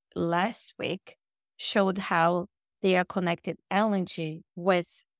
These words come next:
renewable energy, that L N G and, let's say, wind energy are kind of packed in the same solution kind of communication approach. So it's a huge greenwashing that lacks transparency and accountability to what they are saying they are doing, to what they are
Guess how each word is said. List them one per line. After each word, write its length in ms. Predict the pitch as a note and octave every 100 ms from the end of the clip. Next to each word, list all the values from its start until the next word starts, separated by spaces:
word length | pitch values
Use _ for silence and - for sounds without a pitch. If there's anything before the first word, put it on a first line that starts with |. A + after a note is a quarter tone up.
| _
renewable 600 | F#3 F3+ F3+ F3 F3+ D#3+ -
energy, 640 | F3+ A#3 G3+ - F3 F3 F#3+
that 200 | F3 -
L 220 | F#3+ F#3+
N 140 | F#3+ F#3
G 440 | - E3+ E3+ E3+
and, 160 | F#3+ E3+
let's 260 | E3+ E3 -
say, 140 | F3
wind 580 | E3 D#3 E3+ G3+ B3 G#3+
energy 600 | - F3 D#3+ E3 - E3 -
are 140 | E3+
kind 300 | - - E3+
of 80 | E3 -
packed 520 | - F#3 - - - _ -
in 140 | F3+
the 100 | D#3
same 480 | D#3 - F3+ F3 F3
solution 1080 | - - F#3 E3 D#3+ F3 - - C3+ E3 F3+ _ _ _ _ _ -
kind 220 | - E3+
of 160 | E3 -
communication 720 | - F3 E3 E3 E3 F#3+ - D#3+
approach. 480 | - - - -
So 220 | G3 - F#3
it's 280 | G3 -
a 40 | G3
huge 580 | - - A3 A3+ G3 F#3
greenwashing 720 | F#3+ F3+ E3 E3 - E3+ D#3+
that 200 | D#3+ E3+
lacks 460 | F3 D#3+ D#3+ - - _ _ _ -
transparency 760 | G#3+ G3 - G#3 F#3+ F#3+ -
and 80 | E3+
accountability 840 | E3 G3 E3+ E3 E3 F3 G3+ E3+ D#3
to 160 | -
what 180 | E3 E3
they 140 | E3+
are 60 | E3
saying 340 | - G3 F#3+
they 120 | F#3 E3+
are 80 |
doing, 380 | E3 D#3+ D#3+ D#3+
to 160 | E3 -
what 180 | D#3+ -
they 140 | E3
are 80 | E3